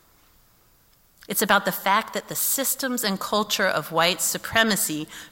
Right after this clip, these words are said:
don't need actual white supremacists in order to thrive. They just need a willingness to refrain from challenging the status quo.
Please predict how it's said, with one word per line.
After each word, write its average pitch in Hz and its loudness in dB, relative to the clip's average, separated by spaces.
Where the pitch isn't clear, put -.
don't 240 2
need 233 0
actual 196 0
white 196 2
supremacists - -2
in 170 -4
order 156 -6
to - -12
thrive. - -4
They 202 0
just 392 2
need 285 4
a 214 2
willingness 254 2
to 254 -2
refrain 147 -2
from 175 -4
challenging 143 -2
the 147 -8
status - -6
quo. - -8